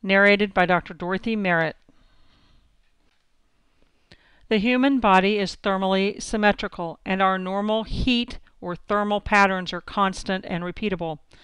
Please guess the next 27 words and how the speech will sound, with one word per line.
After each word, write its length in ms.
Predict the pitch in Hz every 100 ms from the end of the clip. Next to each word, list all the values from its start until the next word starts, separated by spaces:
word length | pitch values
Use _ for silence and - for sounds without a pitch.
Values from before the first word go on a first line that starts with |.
| - - _ -
Pathology 600 | 214 214 202 208 214 247
will 140 | 220
cause 360 | - 190 185 185
sympathetic 600 | - 190 190 202 202 -
change 440 | - 196 180 196
and, 80 | 190
in 140 | 185
most 240 | 185 185 -
instances, 840 | 180 175 - 175 - 165 185 202 - - - -
thermal 420 | 175 170 175 180 -
asymmetry. 760 | 185 - 269 233 190 160 160 - _ - - _ _ -
didi, 480 | 180 233 196 180 214 226 -
or 320 | 196 190 185
digital 440 | 180 214 220 220
infrared 600 | - 202 214 202 202 190
thermal 280 | 196 190 185
imaging, 520 | 202 226 196 190 220 -
is 200 | 185 190
a 100 | -
highly 300 | 220 226 233
sensitive 480 | - 220 220 214
and 160 | 208 202
totally 520 | - 214 220 220 220
non-invasive 840 | - 185 185 220 202 196 - 208 -
clinical 420 | - 196 196 202
imaging 420 | 185 185 185 190
procedure 640 | - 190 - 240 196 190